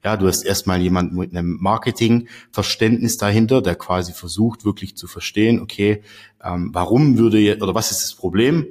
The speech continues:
das zugrunde liegende Problem, warum würde jemand kaufen? Ja, was ist davon ausgehend, was wir gerade schon besprochen hatten, das Thema und so weiter und so fort. Und, äh, dann gehen diese Sachen natürlich nochmal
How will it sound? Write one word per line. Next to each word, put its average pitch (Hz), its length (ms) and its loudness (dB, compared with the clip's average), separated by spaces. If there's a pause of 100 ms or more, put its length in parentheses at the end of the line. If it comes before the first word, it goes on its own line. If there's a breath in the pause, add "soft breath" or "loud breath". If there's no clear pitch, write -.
das - 200 -6
zugrunde 110 420 2
liegende 101 360 2
Problem, 110 500 0
warum 98 280 2
würde 95 160 0
jemand 90 300 -2
kaufen? 135 400 -2
Ja, 98 140 2
was 87 180 -6
ist - 160 -8
davon 98 240 -10
ausgehend, 101 400 -10
was - 160 -12
wir - 60 -20
gerade 101 180 -6
schon 101 180 -12
besprochen 101 400 -10
hatten, - 220 -10 (600 loud breath)
das - 160 -8
Thema 143 320 4
und 117 220 -2
so 101 120 -4
weiter 107 240 0
und 101 120 -6
so - 100 -12
fort. - 380 -4 (520 loud breath)
Und, 98 640 2
äh, 98 280 -4
dann 98 400 0
gehen 98 240 0
diese 92 220 -2
Sachen 98 500 0
natürlich 92 380 -4
nochmal 90 420 -4